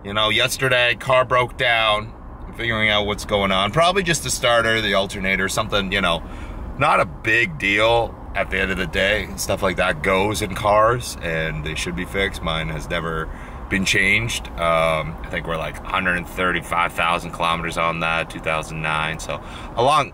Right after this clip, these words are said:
long time, long time, right? And so this morning I was on the way to the dentist,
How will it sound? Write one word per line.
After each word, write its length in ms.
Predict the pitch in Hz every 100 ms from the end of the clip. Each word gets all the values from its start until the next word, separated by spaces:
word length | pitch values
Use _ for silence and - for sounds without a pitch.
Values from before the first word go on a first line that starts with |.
| -
long 220 | 139 127
time, 380 | - 98 76 -
long 220 | 104 101
time, 240 | 98 85 76
right? 200 | 90 117 - - - - - - - - -
And 140 | 92
so 240 | 107 101 92 - - -
this 140 | 101
morning 240 | 143 185 160
I 80 | 123
was 100 | 120
on 100 | 123
the 60 |
way 140 | 117 113
to 80 |
the 80 | 101
dentist, 760 | 80 110 104 - 82 - -